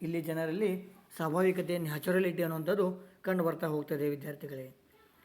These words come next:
ಮಂದಗತಿಯಲ್ಲಿ ವಿಕಾಸ ಹೊಂದುತ್ತಿರುವಂಥದ್ದು ಈ ಸಮುದಾಯ. ಅದೇ ರೀತಿಯಾಗಿ ನೆಕ್ಸ್ಟ್ ಒನ್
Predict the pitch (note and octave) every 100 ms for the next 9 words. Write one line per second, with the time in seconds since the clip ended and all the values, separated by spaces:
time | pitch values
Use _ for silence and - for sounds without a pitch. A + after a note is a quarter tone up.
0 | - - F#3+ A3 G#3+ G3 G3+ G3+ G3 E3+
1 | E3 F3 F3 D#3 D3+ D#3+ D#3+ D#3+ G3+ G3
2 | G3+ - - E3 D#3 D3+ D3 D3 C#3+ C3
3 | B2 F#3 _ _ _ _ _ _ - G3
4 | G#3 G#3 G3 F#3 F3+ E3+ - G3+ F3